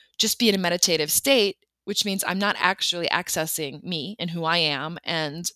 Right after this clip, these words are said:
the conversation that I'm trying to have, or, ah! <laughs> And so once I accepted the premise that I'm gonna be sensitive and I'm gonna know these emotions, I thought, "Okay, I gotta tune into something."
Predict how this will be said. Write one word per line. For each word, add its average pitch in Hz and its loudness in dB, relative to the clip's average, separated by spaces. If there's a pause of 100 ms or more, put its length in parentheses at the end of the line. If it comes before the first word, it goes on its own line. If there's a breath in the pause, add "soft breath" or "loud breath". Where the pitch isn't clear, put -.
(120)
the 185 -2
conversation 208 0
that 175 0
I'm 170 -2
trying 156 -4
to 160 -4
have, 160 -2
or, 196 4 (220 loud breath)
ah! 381 8 (160)
<laughs> - 4 (1160 loud breath)
And 254 -2
so 277 2
once 269 2
I 349 4
accepted 180 0
the 208 -10
premise 156 -4
that 165 -4
I'm 160 -2
gonna 185 -2
be 170 -2
sensitive 147 -2 (160)
and 170 -8
I'm 160 -8
gonna 180 -2
know 160 -4
these 160 -4
emotions, 170 -4
I 185 -4
thought, 165 4
"Okay, 165 0 (220)
I 202 2
gotta 262 2
tune 233 0
into 190 0
something." 135 -4